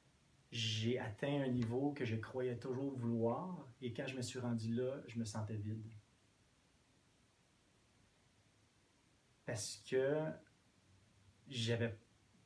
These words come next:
j'avais pas l'impression d'aider les gens de la façon dont je savais que je pouvais le faire.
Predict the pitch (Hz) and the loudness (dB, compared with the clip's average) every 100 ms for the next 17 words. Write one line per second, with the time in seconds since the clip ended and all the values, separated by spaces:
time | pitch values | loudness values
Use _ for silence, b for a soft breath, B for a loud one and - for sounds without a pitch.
0 | - - 123 117 147 139 120 113 135 120 | -20 -8 -4 -2 0 -2 -4 -6 -4 -2
1 | 117 113 110 123 123 104 110 104 123 110 | -2 -2 -2 -2 -4 -6 -6 -6 -6 -4
2 | 113 110 107 107 107 104 - 104 - 107 | -4 -4 -6 -6 -6 -8 -8 -10 -8 -10